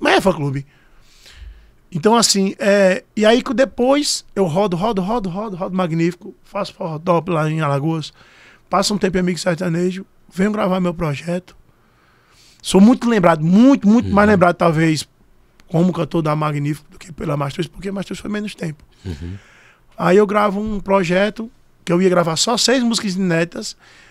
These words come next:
Speaker 1: Aí do nada eu disse, "Rapaz, eu vou fazer alguma coisa cover também dentro desse projeto. Eu não tenho nem a liberação não, mas eu, eu vou tentar aqui." Aí eu fiz uns poporris, produzi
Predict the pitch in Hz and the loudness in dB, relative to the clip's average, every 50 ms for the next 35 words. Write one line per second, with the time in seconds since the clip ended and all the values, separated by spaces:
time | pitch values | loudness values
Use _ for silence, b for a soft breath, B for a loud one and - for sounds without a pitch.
0 | b b b - 190 196 190 226 208 202 202 208 190 196 151 - 208 208 240 240 | b b b 0 0 0 0 0 0 0 0 0 0 -2 -4 -4 -6 -4 -4 -4
1 | 214 214 208 208 - - 208 202 196 208 202 202 185 208 208 214 208 208 220 208 | -4 -4 -6 -8 -8 -6 -6 -4 -4 -4 -6 -6 -8 -8 -6 -6 -6 -6 -6 -8
2 | - 202 196 196 196 - 202 202 196 185 170 156 156 170 - - - - - - | -6 -6 -4 -4 -4 -4 -4 -6 -6 -6 -6 -6 -8 -10 -12 -14 -16 -16 -14 -10
3 | - 170 151 147 135 135 - 165 165 147 - 180 165 170 175 196 175 190 196 196 | -10 -8 -6 -6 -8 -8 -8 -8 -8 -6 -6 -4 -4 -2 -4 -2 -2 -2 -2 -2
4 | 185 - - 185 170 160 165 175 180 175 190 185 B B B B B B B B | -4 -4 -4 -4 -4 -2 -2 -4 -4 -4 -6 -8 B B B B B B B B
5 | B B B B - 175 139 147 165 156 180 180 180 - - 143 143 - - 151 | B B B B -6 -4 -4 -4 -4 -2 -2 -4 -4 -4 -6 -8 -8 -8 -10 -12
6 | 131 127 - _ - - _ _ _ _ - 170 147 139 143 151 156 147 - - | -12 -14 -16 _ -20 -20 _ _ _ _ -10 -8 -6 -4 -4 -4 -4 -6 -6 -8
7 | 175 156 170 165 - - - 151 156 165 143 139 160 151 - 165 147 147 143 143 | -6 -6 -6 -8 -10 -12 -14 -12 -8 -6 -6 -6 -6 -6 -6 -6 -4 -4 -4 -4
8 | 147 156 170 170 160 | -4 -4 -6 -8 -8